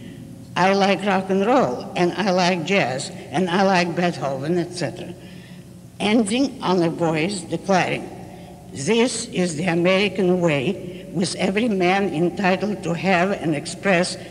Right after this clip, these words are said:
his own opinion." I,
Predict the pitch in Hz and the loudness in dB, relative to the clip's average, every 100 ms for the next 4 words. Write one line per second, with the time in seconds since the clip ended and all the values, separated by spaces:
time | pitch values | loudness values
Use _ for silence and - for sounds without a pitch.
0 | 175 - 196 170 196 170 180 165 175 135 | -14 -8 -4 -2 2 4 4 2 0 -2
1 | 147 117 - - - - - - - - | -2 -4 -10 -14 -16 -16 -16 -18 -18 -18
2 | - - - - - - - - - - | -18 -20 -20 -20 -20 -20 -20 -20 -20 -20
3 | - - - - 180 139 170 | -20 -20 -18 -6 -2 0 -2